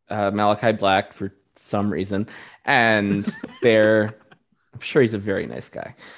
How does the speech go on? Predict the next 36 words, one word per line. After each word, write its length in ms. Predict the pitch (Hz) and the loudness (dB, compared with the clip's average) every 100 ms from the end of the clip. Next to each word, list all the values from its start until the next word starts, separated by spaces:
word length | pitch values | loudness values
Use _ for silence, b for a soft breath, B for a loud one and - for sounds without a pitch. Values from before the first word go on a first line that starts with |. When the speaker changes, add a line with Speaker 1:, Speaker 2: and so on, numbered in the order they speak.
| B B - | B B 0
Speaker 1:
Um, 680 | 127 123 117 113 110 - - _ _ _ _ _ _ _ _ _ | 4 4 4 2 0 -6 -20 _ _ _ _ _ _ _ _ _
and 320 | 113 110 107 | -2 0 0
so 240 | 101 110 104 | -4 -4 -2
that's 480 | 104 101 104 - - | 0 0 -2 -6 -10
the 140 | 120 | -4
guy 300 | 107 104 101 | 0 2 2
they 180 | 104 104 | 2 0
wanna 300 | 101 101 101 | 0 -2 -4
see, 300 | - 101 98 | -6 -2 0
and 120 | 101 | 0
they 140 | 98 98 | 0 -2
think 300 | - 104 - | -4 -6 -4
he's 220 | 107 - | -6 -6
cool, 640 | - 117 98 92 95 101 B B B 107 | -6 -2 0 0 -2 -4 B B B -4
and 140 | 98 | 0
they 60 | 95 | 0
wanna 260 | 95 101 | 0 -2
see 200 | - 107 | -2 -2
him 120 | 101 | -2
kick 220 | 101 104 - | -2 -4 0
guys 280 | 98 98 | 0 0
in 100 | 101 | -2
the 80 | 101 | -4
head 520 | 101 95 92 92 104 - | -2 0 0 -2 -6 -8
and, 560 | 92 92 90 78 80 - | -8 -8 -8 -10 -12 -12
and 160 | 92 98 | -10 -8
do 120 | 95 | -4
his 160 | 95 95 | -6 -6
cool 300 | - 113 101 | -4 -4 -4
entrance 640 | 87 - 92 90 - - | -6 -4 -4 -4 -6 -10
and 520 | - 82 78 82 - b b b b b b _ - | -8 -6 -6 -8 -10 b b b b b b _ -6
do 160 | 107 107 | -4 0
lore 580 | 110 95 92 98 101 - | 0 2 4 4 2 -2
and 200 | 101 95 | -2 0
whatever. 560 | 98 95 90 98 104 - | 0 0 0 0 0 -2
And 560 | 110 104 95 95 98 | 0 0 -2 -4 -8